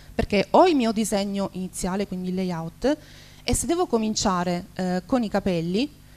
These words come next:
a parte che anche lì comunque devo capire cosa va sopra e cosa va sotto, perché ad esempio, ehm, ce la facciamo? No, forse è meglio che vado su con, eccoci qua,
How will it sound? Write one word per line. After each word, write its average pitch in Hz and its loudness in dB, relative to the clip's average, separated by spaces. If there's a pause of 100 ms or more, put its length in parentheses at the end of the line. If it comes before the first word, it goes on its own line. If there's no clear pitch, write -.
(680)
a - -8
parte - 4
che 208 2
anche 208 2
lì 233 2
comunque 208 0
devo 196 0
capire 226 0
cosa 208 4
va 185 -2
sopra 269 4
e - 0
cosa 190 -2
va 175 -4
sotto, 170 -2
perché 190 -4
ad 196 0
esempio, 190 0 (400)
ehm, 190 -2 (880)
ce - -12
la 165 -8
facciamo? 208 -6 (2500)
No, 175 -14
forse - -12
è - -14
meglio 180 -10
che 214 -8
vado 190 -8
su 165 -10
con, 170 -10 (1400)
eccoci - -14 (100)
qua, - -16